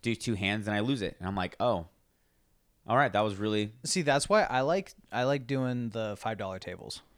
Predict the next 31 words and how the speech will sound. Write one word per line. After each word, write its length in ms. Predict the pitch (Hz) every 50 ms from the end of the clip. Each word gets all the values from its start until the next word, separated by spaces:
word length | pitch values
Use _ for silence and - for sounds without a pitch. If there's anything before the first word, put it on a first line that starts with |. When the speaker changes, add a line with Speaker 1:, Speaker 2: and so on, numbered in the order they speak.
| _ _ - _ _ _ _ -
Speaker 1:
Yeah. 200 | - 87 92 87 - _ _ _ _ _ _ _
Speaker 2:
Like 140 | 135 120 110
Speaker 1:
If 60 | 104
you 40 | 95
can 80 | 90 87
get 120 | 80 76
a 40 | -
seat, 460 | - - 92 90 90 - - - -
those 140 | - 95 90
tables 220 | - - 92 - 78
are 140 | 71 69
always, 300 | 80 85 87 78 80 73 69
like, 140 | 65 65 -
super 380 | - - - - 104 - 80
packed. 500 | 76 - - 85 78 78 - _ - - _ _ _ _ _ - -
Speaker 2:
'Cause 260 | - - 135 123 117 113
they're, 340 | 123 120 120 120 117 113 104 - _ _ _ - - - - - _ -
well, 160 | 135 139 135
they're, 200 | 117 131 123 - -
it's 280 | - 120 143 135 - -
easier 320 | - 156 160 165 165 185
to 80 | 165 139
make 160 | 131 120 113
money 260 | 107 113 120 127 117
on 120 | 95 87 85
those. 340 | - - - - - - - - - _ _ _ _ _ - -
Speaker 1:
Yeah. 200 | 95 98 104 98 98
Speaker 2:
It 60 | 127
really 300 | 127 120 123 117 110 101 101
is. 260 | 98 78 78 85 - - - - - - - - - - - - - -
So, 460 | - - - 127 113 107 101 98 101